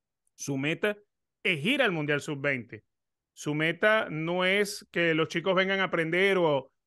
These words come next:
o hacer roce en un clasificatorio para una Copa del Mundo, que es el suramericano.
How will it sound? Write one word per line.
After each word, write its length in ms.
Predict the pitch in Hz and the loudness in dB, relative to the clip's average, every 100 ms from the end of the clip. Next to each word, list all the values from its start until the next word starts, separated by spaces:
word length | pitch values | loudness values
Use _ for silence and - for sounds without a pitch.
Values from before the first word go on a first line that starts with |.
| _ | _
o 140 | - 160 | -2 -2
hacer 220 | - 196 | 0 -2
roce 600 | 175 190 190 214 208 - | 2 0 0 -2 -4 -6
en 280 | - 160 156 | -6 -4 -4
un 100 | 160 | -2
clasificatorio 720 | 202 202 190 175 165 180 202 | -2 0 0 2 2 2 2
para 180 | 185 170 | 2 2
una 260 | 180 196 196 | 2 -2 0
Copa 360 | 190 185 190 | 0 2 2
del 200 | 180 151 | 4 2
Mundo, 400 | 156 170 156 131 | 0 0 0 -4
que 80 | 117 | -6
es 80 | 127 | -10
el 40 | |
suramericano. 800 | 139 170 165 151 131 151 147 110 | -4 -2 0 -2 -2 -2 -2 -4